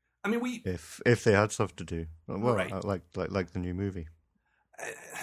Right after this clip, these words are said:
Speaker 1: I feel like because I've married someone and I spend a lot of time with someone who looks at things in feminist terms, it's definitely changed my perspective on things. And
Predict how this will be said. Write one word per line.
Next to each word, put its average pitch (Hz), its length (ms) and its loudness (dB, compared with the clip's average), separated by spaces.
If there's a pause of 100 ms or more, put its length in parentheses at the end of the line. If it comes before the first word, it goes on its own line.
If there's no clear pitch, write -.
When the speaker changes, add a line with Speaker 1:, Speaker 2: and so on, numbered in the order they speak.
(280)
Speaker 1:
I 165 100 2
feel 226 220 2
like 208 340 0
because 147 340 2
I've 131 140 6
married 123 560 2
someone 104 640 2
and 98 100 -4
I 98 40 -4
spend 107 260 -2
a - 20 0
lot 104 160 2
of 95 80 -6
time 107 340 -2
with 92 280 -4 (420)
someone 110 300 4
who 104 300 -6 (840)
looks 147 300 0
at 120 100 -6
things 110 240 0
in 101 100 -4
feminist 104 440 -2
terms, 104 240 -2
it's 92 80 -6
definitely 113 320 -4
changed 95 460 -8
my 87 240 -4
perspective 85 580 -8
on 80 160 -6
things. 80 300 -8
And 87 140 -10